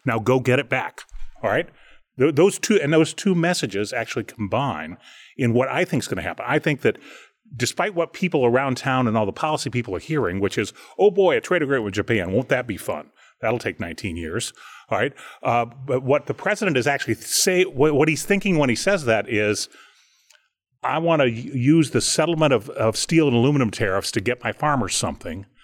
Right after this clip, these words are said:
and kill two birds with one stone." We'll see how this plays out. But my guess is the president has about as much interest in a, in a, uh, uh, long negotiation with Japan as, say, Andrew does. So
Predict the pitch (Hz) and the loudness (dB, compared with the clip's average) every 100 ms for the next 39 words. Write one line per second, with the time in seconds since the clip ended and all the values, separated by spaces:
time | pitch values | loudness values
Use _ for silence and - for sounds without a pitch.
0 | _ - 98 - 107 107 101 101 92 85 | _ -6 -2 2 2 2 2 0 -2 -4
1 | 90 - 113 82 - - - - 104 - | -6 -4 -4 -4 -8 -14 -14 -10 -4 -2
2 | 127 147 - 160 127 139 101 - - - | 0 0 0 0 2 0 -2 -8 -20 -20
3 | _ - 98 139 160 156 107 127 117 - | _ -4 0 0 0 0 2 2 2 0
4 | - 127 120 107 104 95 - - - - | 0 0 0 0 0 -2 -6 -20 -18 -8
5 | 107 139 151 151 120 135 120 113 - 104 | -2 -2 0 -2 -2 -2 0 0 0 -2
6 | 95 92 - - - - 131 104 98 92 | 0 -2 -4 -12 -20 -12 -4 -2 0 -2
7 | 85 87 80 - - 104 92 95 107 131 | -2 -2 -6 -12 -12 -4 -2 0 4 4
8 | 135 117 113 110 120 104 107 92 - - | 4 4 4 2 0 -2 -2 -6 -6 -6
9 | 101 101 92 85 - - - - - 104 | -4 -4 -4 -6 -10 -18 -20 -20 -10 -4
10 | 87 92 87 73 71 - - _ - 80 | -4 -4 -8 -10 -12 -14 -20 _ -18 -16